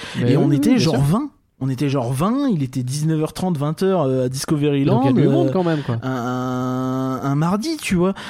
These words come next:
Speaker 2: Donc c'est, <laughs> c'est pas, euh, il y a potentiel, mais peut-être que les gens, ils attendent qu'il se passe quelque chose, mais au bout de quatre films, bah, le quatrième, tu regardes le cinquième, bah, en fait, c'est le premier.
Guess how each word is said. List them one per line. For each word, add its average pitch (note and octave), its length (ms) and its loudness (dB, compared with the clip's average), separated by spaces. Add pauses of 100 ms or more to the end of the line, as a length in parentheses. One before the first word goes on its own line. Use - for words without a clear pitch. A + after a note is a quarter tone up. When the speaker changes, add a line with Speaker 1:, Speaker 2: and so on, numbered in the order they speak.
(120)
Speaker 2:
Donc C#3+ 120 -4
c'est, F3 200 0 (300)
<laughs> A3+ 300 -6
c'est D#3+ 220 -2
pas, G#3 280 0
euh, D3 200 -2 (760)
il F#3+ 220 -4
y F3+ 40 2
a D#3+ 60 0
potentiel, G#3+ 480 -2
mais F3+ 80 0
peut-être A3+ 200 -6
que F3+ 80 -2
les D3 100 0
gens, F#3+ 100 -2
ils D#3 160 -2
attendent D3 300 -4
qu'il C#3 100 -10
se - 80 -16
passe C3 180 -4
quelque E3+ 200 -6
chose, D4+ 240 0
mais D3+ 200 -2
au C#3+ 200 -6
bout F3 160 -2
de C3+ 500 -2
quatre C#3+ 200 -4
films, G3 460 0
bah, B2 340 -2
le B2 160 -2
quatrième, C3+ 520 -6
tu - 120 -6
regardes C#3+ 260 -2
le C3+ 100 0
cinquième, D#3 400 -2
bah, C3 80 -2
en A#2+ 60 -2
fait, C#3+ 180 -4
c'est C#3 80 -4
le B2 60 -4
premier. C#3 340 -2